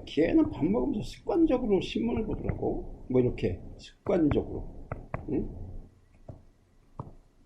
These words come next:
그거. 그러니까 요거는, 그래서 여기에서 이제 가장 중요한 게 뭐야?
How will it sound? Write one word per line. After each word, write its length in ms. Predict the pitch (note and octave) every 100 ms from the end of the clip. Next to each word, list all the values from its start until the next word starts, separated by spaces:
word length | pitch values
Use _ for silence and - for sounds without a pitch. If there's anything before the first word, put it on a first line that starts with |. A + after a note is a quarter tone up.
| _ - _
그거. 500 | - A#2+ F#2 - - - _ _ _ -
그러니까 320 | F3+ F#3+ D#3+
요거는, 400 | C3+ C#3+ D3 C#3+ - - - - - -
그래서 380 | - C#3 D#3 D3
여기에서 440 | A2+ A2 A2+ A2 A#2+
이제 200 | G#2+ A2
가장 440 | - G#2 A2+ A2
중요한 400 | - G#2+ G#2+ B2+
게 60 | C3+
뭐야? 360 | G#2+ G2 B2+